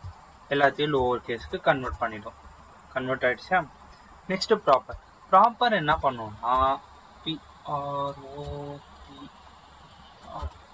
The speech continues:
ப்ராப்பர் நார்மல் டெக்ஸ்டா கொடுக்கும். So எதுவுமே கன்ஃபியூஸ் இல்லாம நார்மலா கொடுக்கும். அதுதான். அதாவது ஒரு, ஒரு each லெட்டர்லயும் ஃபர்ஸ்ட், ஆ, கேப்ஸ் அந்த மாதிரி கொடுக்கும்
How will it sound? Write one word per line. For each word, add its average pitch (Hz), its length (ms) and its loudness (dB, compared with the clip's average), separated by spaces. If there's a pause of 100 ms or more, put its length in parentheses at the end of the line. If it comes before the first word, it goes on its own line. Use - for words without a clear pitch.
(1200)
ப்ராப்பர் 190 400 6
நார்மல் 175 560 6
டெக்ஸ்டா 143 300 0
கொடுக்கும். 123 380 -2 (280)
So 120 560 -2 (400)
எதுவுமே 135 360 2
கன்ஃபியூஸ் 139 580 0
இல்லாம 120 480 2 (240)
நார்மலா 135 500 6
கொடுக்கும். - 320 -8 (320)
அதுதான். 113 400 -2
அதாவது 147 460 10
ஒரு, 143 200 8
ஒரு 139 160 6
each 151 400 -2
லெட்டர்லயும் 143 520 6 (140)
ஃபர்ஸ்ட், - 340 8 (880)
ஆ, 135 220 12 (560)
கேப்ஸ் 127 520 10
அந்த 151 300 8
மாதிரி 147 200 10
கொடுக்கும் 123 320 4